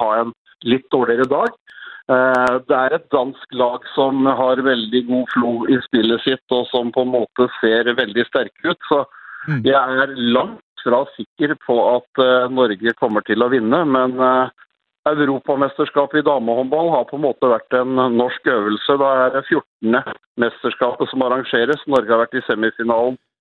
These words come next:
Speaker 1: tolv. Dette er den tolvte gangen.
Speaker 2: Ja.
Speaker 1: De har vunnet syv gull og tre sølv, så de har tapt kun én semifinale når de har vært i semifinale i Europamesterskapet. Det er statistikken. Og så får vi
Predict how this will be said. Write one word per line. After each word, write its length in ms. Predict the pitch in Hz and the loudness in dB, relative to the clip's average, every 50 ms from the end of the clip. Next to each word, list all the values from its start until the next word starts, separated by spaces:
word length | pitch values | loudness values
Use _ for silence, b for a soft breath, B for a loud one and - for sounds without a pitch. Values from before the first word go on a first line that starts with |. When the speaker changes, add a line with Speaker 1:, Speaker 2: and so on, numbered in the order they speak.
| _ _ _ - | _ _ _ -6
Speaker 1:
tolv. 280 | - 127 131 139 143 - _ _ _ _ _ - | -6 -4 -4 -6 -8 -8 _ _ _ _ _ -4
Dette 160 | 127 120 - 131 | -4 -2 0 0
er 100 | 120 120 | 0 0
den 100 | 131 123 - - | -2 -4 -4 -4
tolvte 320 | 165 131 104 - - 143 | -4 -4 -4 -4 -4 -2
gangen. 400 | 127 127 120 117 135 165 202 202 - B B B B B | 0 0 0 0 0 -2 -2 -6 -12 B B B B B
Speaker 2:
Ja. 100 | 131 135 127 - | -6 -6 -4 -2
Speaker 1:
De 80 | - | -2
har 80 | 131 131 | 0 0
vunnet 260 | 131 127 131 135 131 - - - | 0 0 0 -2 -4 -6 -6 -2
syv 240 | 139 135 143 135 120 | -2 -2 -2 -2 0
gull 280 | 127 139 147 156 156 | 0 0 0 0 0
og 120 | - 147 139 - | 0 -2 0 0
tre 120 | 143 131 139 147 - - | 0 0 0 0 0 0
sølv, 280 | - 160 180 190 175 151 | 0 0 0 -2 -6 -2
så 200 | - 165 151 147 B B B B B _ | 0 0 0 0 B B B B B _
de 60 | - 175 | -2 -2
har 80 | 196 - - | -2 -2 -6
tapt 180 | 208 - - - - | -6 -6 -6 -8 -4
kun 140 | - 180 196 - | -4 -4 -2 0
én 220 | 156 143 156 180 - - | 0 0 0 -2 -2 -4
semifinale 580 | 127 127 131 135 - 151 139 139 139 139 147 151 | -2 -2 -2 -2 -2 0 0 2 0 0 0 0
når 80 | 147 147 | 0 0
de 80 | 147 147 | 2 2
har 100 | 143 139 | 2 0
vært 140 | 139 - 151 | 0 -2 -6
i 60 | 139 | -4
semifinale 540 | - 135 117 131 123 - 139 127 127 127 135 139 | -4 -2 0 0 0 0 0 0 2 2 2 0
i 80 | 135 135 | 0 -2
Europamesterskapet. 760 | 127 117 - 123 123 127 123 - 127 113 - 135 - - 170 - _ _ - | -6 -4 -2 0 0 0 -2 -4 -6 -4 -4 -4 -2 -2 -4 -4 _ _ -2
Det 80 | 127 127 | 0 0
er 100 | 123 131 | 0 0
statistikken. 640 | - 151 143 - 156 - _ 143 131 - - 214 254 254 - _ B B B B B _ - | 0 -4 -4 -4 -6 -4 _ -2 -2 0 -2 -2 -2 -4 -8 _ B B B B B _ -2
Og 80 | - 165 | -2 -2
så 60 | 147 160 143 | -2 -2 -2
får 100 | 156 165 165 | 0 0 0
vi 60 | 160 | 0